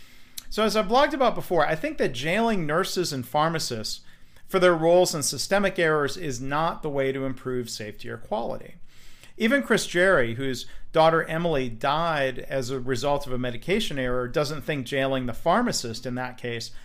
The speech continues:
was the right thing to do. And, and you can hear, uh, podcast discussions, uh, interview with him in my original podcast series, episodes, uh, two oh three and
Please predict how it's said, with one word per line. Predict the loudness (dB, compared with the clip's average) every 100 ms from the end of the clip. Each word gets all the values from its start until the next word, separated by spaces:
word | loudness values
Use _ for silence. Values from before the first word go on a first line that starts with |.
| -6
was | 2 2
the | 2
right | 2 2 0
thing | -4 -4 -4
to | -4
do. | -2 0 0 -2 -4
And, | -4 -4
and | -6 -6
you | -4
can | -4
hear, | -2 -2 0 -2 -4 -14 -14 -8
uh, | -8
podcast | -4 0 0 0 -4 -4 -6
discussions, | -6 -4 -4 -4 -4 -2 -4 -4 -6 -6 -8 -8
uh, | -8 -8 -10 -4
interview | 0 0 2 0
with | 0 0
him | -2 0
in | 0
my | 0 -2 -2
original | -4 -2 0 0 -2
podcast | 0 0 0 -4 -4 -4
series, | -4 -4 -2 -2 -2
episodes, | -6 -8 -8 -2 -2 -2 -4 -12 -20 -12
uh, | -10 -8
two | -6 -2 2
oh | 2
three | 0 -4 -8 -6 -4 -2 -2 -2 -2 -6
and | -8 -8 -6 -4 -4 -4 -4 -6